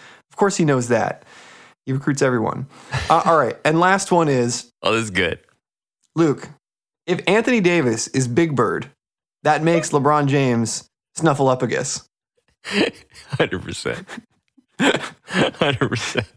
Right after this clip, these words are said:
Speaker 2: <laughs> I love it.
Speaker 1: Snuffy.
Speaker 2: Who's Caruso?
Speaker 1: Oh, uh, w-, uh, one of Bert and Ernie. I don't know which one.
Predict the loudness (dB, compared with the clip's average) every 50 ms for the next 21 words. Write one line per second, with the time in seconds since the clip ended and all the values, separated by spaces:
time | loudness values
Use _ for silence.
0 | _ _ _ _ _ _ _ -2 0 0 0 -2 -6 -12 -20 -20 -20 -20 -16 -10
1 | -6 -4 -2 -2 -2 -4 -4 -4 -4 -2 -2 -2 -2 -2 -2 -4 -6 -6 -6 -8
2 | -6 -6 -8 -10 -10 -14 -20 _ _ _ _ _ _ _ -20 -20 -20 _ _ _
3 | -4 -4 -4 -4 -6 -10 -16 _ -6 -2 2 2 2 2 2 2 2 2 4 4
4 | 4 4 4 2 2 0 -4 -8 -14 -14 -16 -16 -16 _ _ _ _ _ _ _
5 | _ _ _ -10 -4 0 0 2 2 2 2 0 -2 -2 -2 -4 -4 -2 -2 0
6 | -2 -2 -4 -4 -4 -6 -6 -8 _ _ _ _ _ _ _ _ _ _ _ _
7 | _ _ _ _ _ _ -14 -12 -12 -12 -14 -18 -20 -20 -20 _ _ _ -4 0
8 | 0 2 2 2 2 2 0 0 -2 -4 -8 -12 _ _ _ _ _ _ _ _
9 | 0 2 2 4 4 4 4 4 2 0 -2 -6 -12 _ _ -6 -2 0 0 0
10 | 0 0 0 0 0 2 2 2 2 4 4 4 4 4 4 2 2 2 0 2
11 | 2 2 2 2 0 0 2 2 2 2 2 0 0 -2 -2 0 0 2 2 2
12 | 4 4 4 2 2 2 2 0 0 2 0 2 2 0 0